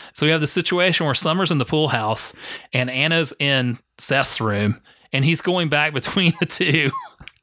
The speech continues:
It's very, like, classic, s-, sit, you know, rom-com, you know, hijinks, you know.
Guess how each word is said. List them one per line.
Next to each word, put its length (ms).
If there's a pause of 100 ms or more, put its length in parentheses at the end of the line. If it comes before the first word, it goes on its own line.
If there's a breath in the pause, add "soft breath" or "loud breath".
It's 240
very, 380
like, 440 (460 loud breath)
classic, 480 (360)
s-, 160
sit, 300
you 200
know, 80
rom-com, 800 (1200)
you 100
know, 380 (180)
hijinks, 800 (960)
you 320
know. 240